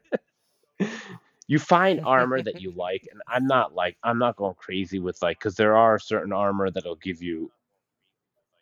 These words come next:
Speaker 1: better high stances, better mid stances.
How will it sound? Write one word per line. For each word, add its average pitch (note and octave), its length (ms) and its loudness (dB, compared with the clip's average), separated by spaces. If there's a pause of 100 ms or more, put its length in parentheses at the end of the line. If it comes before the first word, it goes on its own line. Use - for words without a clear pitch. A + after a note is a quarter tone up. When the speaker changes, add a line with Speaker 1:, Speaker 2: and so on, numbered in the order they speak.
Speaker 1:
better G2 380 -10
high G2+ 340 2
stances, F#2 520 -8
better E2 220 -6
mid E2+ 240 -6
stances. E2+ 520 -8